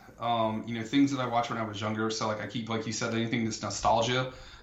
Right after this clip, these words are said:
So a lot of those would be, like, a lot of the older, like, Jean-Claude Van Damme, Lionheart, Kickboxer, Bloodsport style movies, obviously Die Hard,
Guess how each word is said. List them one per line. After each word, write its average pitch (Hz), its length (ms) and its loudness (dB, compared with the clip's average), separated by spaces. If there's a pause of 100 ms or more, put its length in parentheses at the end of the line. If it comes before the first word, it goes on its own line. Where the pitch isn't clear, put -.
(160)
So 113 800 0
a 110 40 -4
lot 117 240 4
of 110 80 -6
those 113 300 -4
would 107 140 -8
be, 110 240 -6
like, 107 280 -8
a 95 60 -6
lot 107 200 0
of 104 60 -4
the 107 80 -2
older, 110 320 2
like, 104 260 -4 (220)
Jean-Claude 113 580 0
Van 101 160 -6
Damme, 107 380 -2
Lionheart, 104 640 0
Kickboxer, 110 800 -2
Bloodsport 104 640 -4
style 104 280 2
movies, 98 400 -8
obviously 101 480 -2
Die 101 300 4
Hard, 104 400 2